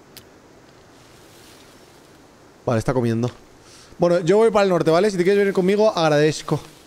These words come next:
La verdad es que la pistola esa que tiene me está sirviendo de bastante ayuda.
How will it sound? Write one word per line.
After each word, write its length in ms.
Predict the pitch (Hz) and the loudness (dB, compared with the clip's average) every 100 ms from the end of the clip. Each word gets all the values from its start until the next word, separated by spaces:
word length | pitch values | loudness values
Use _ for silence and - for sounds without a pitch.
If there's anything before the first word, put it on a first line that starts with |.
| - - _ - - | -20 -20 _ -16 -4
La 80 | |
verdad 160 | 143 156 | 0 0
es 60 | - | -2
que 380 | 185 175 170 160 | -2 0 0 0
la 100 | 147 | -2
pistola 280 | 147 175 | -2 -2
esa 120 | 165 160 | 0 -2
que 80 | |
tiene 360 | 147 170 180 160 | -2 -2 0 -2
me 100 | 147 | -2
está 760 | 131 - 151 151 143 135 131 131 | -6 -4 -2 0 0 0 -2 -2
sirviendo 400 | - 135 147 147 | -2 -2 0 0
de 60 | 131 | -2
bastante 320 | 117 131 120 | -2 -4 -2
ayuda. 260 | 113 117 | 0 -2